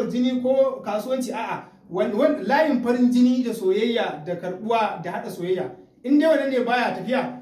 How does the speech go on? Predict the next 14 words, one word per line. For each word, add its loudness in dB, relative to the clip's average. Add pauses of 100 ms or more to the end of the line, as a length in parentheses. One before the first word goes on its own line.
(160)
to -4
insha -2
Allahu -2
ga -2
maganin -2
da -2
za -2
a -6
yi. -12 (460)
Na -2
farko, 4 (1500)
akwai 4
wasu 2
manziloli 2